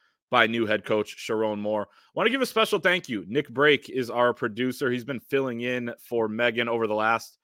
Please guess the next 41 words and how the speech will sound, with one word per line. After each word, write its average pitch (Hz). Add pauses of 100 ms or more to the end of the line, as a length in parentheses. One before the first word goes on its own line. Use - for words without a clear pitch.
(320)
few 131
months. 117
Um, 101 (540)
we 120
cannot 120
thank 117
him 110
enough. 107
He's 104
done 104
fantastic 113
work 101
for 98
us. 95
So 92 (560)
appreciate 127
Nick 117 (100)
for, 110
uh, 101
all 117
he 120
is 98
doing. 117
He's 104
also 104
doing, 101
uh, 95
double 104
duty 104
with 98
the 98
On 104
Three 98
national 98
team 101
as 95
well. 98
Does 95
a 92
great 101
job 101